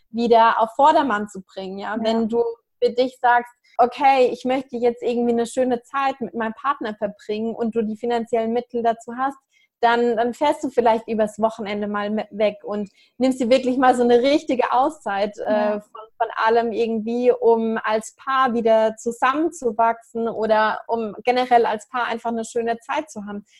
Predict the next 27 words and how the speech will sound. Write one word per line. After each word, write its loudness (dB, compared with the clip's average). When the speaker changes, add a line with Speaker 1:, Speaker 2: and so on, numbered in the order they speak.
Speaker 1:
Wenn 4
du 8
aber 8
die 0
finanziellen 0
Mittel 0
nicht -2
dazu -4
hast, -2
wenn -4
du 0
das -2
Geld 0
nicht -2
dazu -4
hast, 0
dann -12
kannst -8
du -4
es -8
einfach -4
nicht -8
machen, -10
ja. -8
Und -8
ich -6
denke, 2